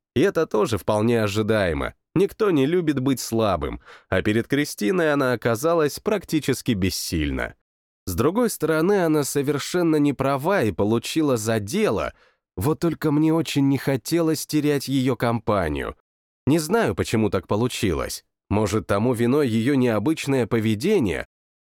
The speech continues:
Ой, да и чего уж греха таить. Вика довольно симпатичная девчонка. Умыть, одеть, накрасить и будет королевой любого бала. В общем, она начала мне нравиться. Но были и другие причины.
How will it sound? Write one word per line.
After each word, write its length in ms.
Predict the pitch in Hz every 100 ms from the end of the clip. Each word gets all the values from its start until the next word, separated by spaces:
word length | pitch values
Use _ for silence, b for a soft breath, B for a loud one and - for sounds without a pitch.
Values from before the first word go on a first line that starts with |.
| -
Ой, 240 | 170 135
да 120 | 120
и 120 | 170
чего 320 | 160 190 208 247
уж 160 | 165
греха 440 | 135 147 135 151 123
таить. 560 | 92 82 65 60 - _ _ -
Вика 300 | 180 - 151
довольно 480 | 98 151 190 156
симпатичная 800 | 139 147 147 147 170 151 147 147
девчонка. 800 | 127 135 - 131 98 73 - 58 _ _ _ -
Умыть, 560 | - 165 135 160 113 -
одеть, 420 | 95 87 160 139
накрасить 760 | 98 85 127 156 123 101 87 - -
и 100 | 156
будет 380 | 156 180 107
королевой 600 | - 131 127 139 160 98
любого 480 | 90 123 127 127 123
бала. 500 | 107 110 92 69 53 _ _ _ -
В 120 | -
общем, 400 | 170 - 123 82 -
она 260 | 123 156 143
начала 400 | 131 - 127 120
мне 160 | 123
нравиться. 680 | 117 107 87 73 - - 57 - _ _ _ _ _
Но 160 | 90 131
были 260 | 185 240 208
и 100 | 180
другие 440 | 175 165 208 151
причины. 640 | 92 87 - 92 69 57